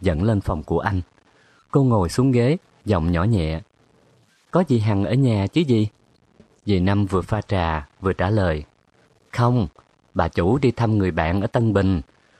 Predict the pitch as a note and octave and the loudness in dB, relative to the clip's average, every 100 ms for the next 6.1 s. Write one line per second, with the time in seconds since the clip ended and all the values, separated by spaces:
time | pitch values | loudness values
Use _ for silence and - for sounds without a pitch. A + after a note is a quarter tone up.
0 | _ F2 G2 A#2+ F2+ F2 A#2+ A#2+ G#2 G2+ | _ -2 0 2 2 2 2 2 2 0
1 | - C3 - G2 G2+ F2 G2 C#3+ E3 G#2+ | 0 0 0 0 0 2 2 2 0 0
2 | D#2+ F#2+ F2+ - F#3 - _ _ _ _ | 0 0 -2 -4 -8 -12 _ _ _ _
3 | _ _ _ _ _ _ _ _ _ _ | _ _ _ _ _ _ _ _ _ _
4 | - - A#2+ A2 F#2+ D#2 - G#2+ G2 F2+ | -16 0 2 4 2 0 0 0 2 0
5 | F#2+ F2 - F#2 D#2 D#2 D2 G2 A#2+ F#2+ | 0 -2 0 0 0 -2 -2 -2 -2 -2